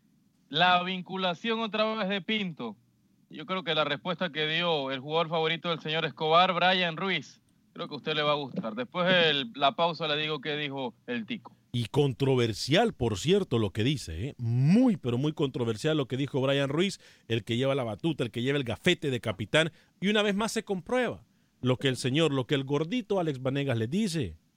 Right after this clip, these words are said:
Speaker 2: es por algo, muchachos. Aunque aquí muchos quieran venir a quitarme crédito, ¿eh? Muchos quieran venir a quitarme crédito.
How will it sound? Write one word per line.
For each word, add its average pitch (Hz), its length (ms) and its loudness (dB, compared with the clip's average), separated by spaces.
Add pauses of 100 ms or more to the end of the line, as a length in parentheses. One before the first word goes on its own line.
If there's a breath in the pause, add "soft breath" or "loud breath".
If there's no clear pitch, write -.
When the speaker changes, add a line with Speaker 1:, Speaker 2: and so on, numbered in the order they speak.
Speaker 2:
es 170 160 0
por 151 240 -2
algo, 147 360 2
muchachos. 113 540 -2 (200 soft breath)
Aunque 233 320 0
aquí 226 320 0 (360)
muchos 208 380 -2
quieran 151 300 0
venir 127 240 0
a 113 40 -2
quitarme 110 400 -2
crédito, 85 560 -6
¿eh? - 120 -8
Muchos 190 520 6
quieran 123 280 -2
venir 110 180 -2
a 104 80 0
quitarme 98 320 -6
crédito. 90 360 -10